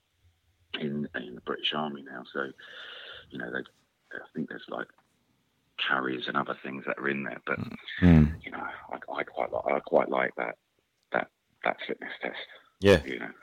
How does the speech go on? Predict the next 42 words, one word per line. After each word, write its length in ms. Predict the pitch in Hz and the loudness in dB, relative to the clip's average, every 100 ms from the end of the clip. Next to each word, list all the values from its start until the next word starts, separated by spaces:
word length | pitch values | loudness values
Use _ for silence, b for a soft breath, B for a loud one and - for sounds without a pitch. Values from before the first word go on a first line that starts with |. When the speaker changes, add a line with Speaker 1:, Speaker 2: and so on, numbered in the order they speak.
| - | -12
Speaker 1:
um, 420 | 62 58 58 58 57 _ _ _ _ _ _ _ | -10 -10 -12 -14 -18 _ _ _ _ _ _ _
yeah, 240 | - 58 - - - | -10 -8 -6 -6 2
I, 60 | 60 - - | 2 2 -8
I, 60 | - _ | -10 _
I, 100 | 64 - - | -10 -10 -10
I 100 | 64 - | -8 -6
found 180 | 67 - | -8 -8
it 60 | - _ _ _ _ _ _ _ - | -12 _ _ _ _ _ _ _ 0
good 200 | - 78 - | 2 2 2
for 60 | |
the 80 | 64 | -2
guys, 360 | 69 69 65 - | -2 -2 -6 -6
you 80 | 71 | -6
know, 80 | 64 62 | -4 0
Speaker 2:
Yeah. 120 | 101 | 6
Speaker 1:
especially 200 | 92 - 67 | 8 8 2
on 100 | 65 | 0
the 80 | |
run. 260 | 69 67 62 - B B B B B B B | -2 -2 -2 -10 B B B B B B B
Speaker 2:
And 100 | 117 | 8
what's 160 | 156 - | 10 12
up? 140 | 120 | 12
What's 160 | 139 165 | 12 10
Speaker 1:
You 80 | |
got 40 | 147 | 10
Speaker 2:
up? 80 | - | 8
Speaker 1:
other 120 | - | 2
people 240 | 78 73 | 0 0
running 300 | 69 71 67 | 0 0 0
next. 260 | 67 - - _ _ _ - | -6 -12 -16 _ _ _ 4
Speaker 2:
What's 180 | 135 | 8
up 120 | 147 - | 8 10
for 80 | |
you 300 | 98 135 135 - _ | 12 12 10 6 _
now, 200 | 123 123 | 10 12
Rob? 200 | 95 131 | 12 10
What's 160 | 123 - | 10 8
up 140 | - | 8
for 80 | 110 | 12
the 120 | 92 | 12
Fit 240 | - 110 | 10 6
Dad 320 | - 101 95 | 12 12 10